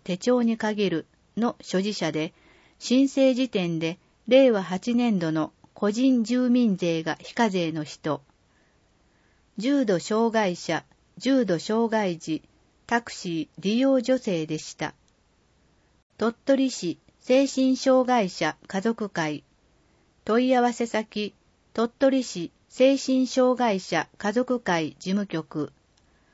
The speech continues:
心の健康支援室内。電話、零八五七二二の五六一六。ファックス、零八五七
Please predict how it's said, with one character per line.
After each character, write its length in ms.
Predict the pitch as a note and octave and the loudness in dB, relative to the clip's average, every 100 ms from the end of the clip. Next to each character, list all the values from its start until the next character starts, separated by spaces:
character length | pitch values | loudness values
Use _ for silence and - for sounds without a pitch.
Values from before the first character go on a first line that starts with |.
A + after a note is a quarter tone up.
| _ | _
心 380 | - A3+ C#4 C4+ | -4 2 4 4
の 160 | C4 B3+ | 2 0
健 300 | B3+ B3 A#3 | 0 0 0
康 240 | A#3+ A#3 A#3 | 0 2 0
支 200 | - A3+ | -2 0
援 180 | A#3 | 0
室 260 | A3+ - A3+ | -2 -6 -4
内。 320 | F#3 D#3+ D#3 _ _ _ _ _ _ - | -2 -4 -6 _ _ _ _ _ _ -6
電 300 | F#3 G#3+ G#3+ | -2 -2 0
話、 200 | G3 F#3+ - _ _ - | -2 -2 -6 _ _ 0
零 200 | A#3+ C4 | 2 2
八 340 | B3+ B3 F3+ | 0 -2 -4
五 260 | F3 G3+ G3 | 0 0 0
七 400 | G3 F3 D#3+ - _ - | -2 -2 -4 -6 _ -4
二 280 | G#3+ B3+ B3+ | 0 2 4
二 320 | B3 A#3 F#3 | 2 0 0
の 200 | F3 D#3 - | -4 -8 -6
五 260 | G3 B3+ C4 | 2 4 6
六 300 | C4 B3+ D#3 | 4 0 -4
一 280 | E3 G#3 F#3 | -4 -2 0
六。 420 | F3+ - D#3 - _ _ _ _ _ - | -2 -4 -6 -6 _ _ _ _ _ -2
フ 60 | |
ァ 40 | A3+ | -2
ッ 40 | - - | -2 -8
ク 100 | E3+ | -8
ス、 300 | - E3+ - _ _ - | -6 -8 -8 _ _ 0
零 220 | A#3 C4 | 2 2
八 340 | B3+ B3+ F3+ | 0 -4 -4
五 260 | D#3+ G3 G3+ | -2 0 0
七 380 | F#3+ F3 D#3 | 0 0 -2